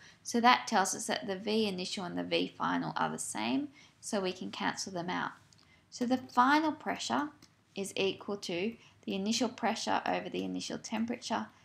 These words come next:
times the final temperature. Now it's important when we're using this equation to, instead of using degrees C, we need to convert into kelvins. So this is one atmosphere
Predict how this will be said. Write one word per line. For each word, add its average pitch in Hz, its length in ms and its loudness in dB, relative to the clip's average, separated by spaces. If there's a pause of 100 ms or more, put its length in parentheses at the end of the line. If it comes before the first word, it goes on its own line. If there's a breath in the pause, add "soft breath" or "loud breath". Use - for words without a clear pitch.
(200 soft breath)
times - 300 -4
the - 80 -10
final 180 440 -4
temperature. 233 600 -4 (1000 loud breath)
Now 226 200 12
it's - 120 2
important 277 460 4
when 214 160 2
we're 214 140 2
using 202 680 4
this 196 180 -4
equation 185 720 0
to, 190 320 -2
instead 202 380 -2
of 208 80 -8
using 185 260 -4
degrees 180 400 -4
C, 262 420 2 (240 loud breath)
we 196 120 -6
need 190 220 -4
to 214 120 -2
convert 185 500 -2
into 185 220 -8
kelvins. - 720 -6 (340 loud breath)
So 214 440 4
this 262 200 2
is 254 180 2
one 214 380 2
atmosphere - 800 -2